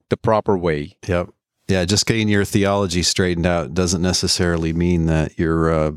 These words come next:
Speaker 2: in a good spiritual place. That's absolutely right.
Speaker 1: Yeah. One thing that I would like to remind, uh, people in general and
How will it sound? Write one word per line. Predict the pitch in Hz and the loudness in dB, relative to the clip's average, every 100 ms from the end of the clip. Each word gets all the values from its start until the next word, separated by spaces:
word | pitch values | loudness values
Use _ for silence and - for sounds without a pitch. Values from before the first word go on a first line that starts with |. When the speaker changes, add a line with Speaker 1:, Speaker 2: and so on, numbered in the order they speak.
| - - | -6 -2
Speaker 2:
in | 92 | 0
a | |
good | 85 92 90 82 _ | 2 0 -2 -6 _
spiritual | - - 101 92 - 80 | -10 -2 0 0 -2 -6
place. | - 95 85 78 - - - - | -4 -2 0 -2 -4 -6 -12 -8
That's | 90 87 | -6 -2
absolutely | 90 82 87 85 82 82 | -2 -2 -4 -2 -2 0
right. | 87 85 80 - _ _ | 0 -2 -4 -12 _ _
Speaker 1:
Yeah. | - 104 76 - _ _ _ _ | 0 2 0 -10 _ _ _ _
One | - 127 131 | -4 -2 2
thing | 139 123 | 2 2
that | 113 | 2
I | 113 | 2
would | 110 | 2
like | 113 110 | 0 0
to | - | 0
remind, | 107 101 104 107 107 104 90 | 2 4 4 4 4 2 2
uh, | 92 87 82 | 2 2 2
people | 123 117 101 | 0 2 0
in | 95 | 2
general | 113 117 101 90 87 | 0 2 0 -2 -4
and | - 87 87 85 82 85 | -6 -6 -8 -10 -14 -18